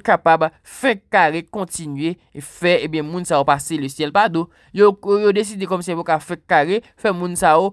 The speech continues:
enbyen goute lanfè paske lè moun nan rive yon kote ke li tèlman sibi twòp, li pran kou, li pran kou, li pran kou, li pran kou, li pran kou epi moun nan menm menm reziste, li pa ka reziste ankò,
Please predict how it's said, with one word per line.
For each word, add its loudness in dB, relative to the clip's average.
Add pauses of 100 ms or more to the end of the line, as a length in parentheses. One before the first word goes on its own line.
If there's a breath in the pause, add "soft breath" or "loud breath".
(140 soft breath)
enbyen -6
goute -4
lanfè 0 (340)
paske 0
lè 4
moun -4
nan 2
rive -4
yon -4
kote -4
ke -4 (340 soft breath)
li -2
tèlman 2
sibi -8
twòp, -6 (220)
li -6
pran -2
kou, -6
li -8
pran -4
kou, -2
li -8
pran -4
kou, 0
li -8
pran 0
kou, -8
li -
pran -14
kou - (180 soft breath)
epi 0
moun 0
nan 4
menm 0
menm 4
reziste, 0
li 0
pa 2
ka 4
reziste -6
ankò, 2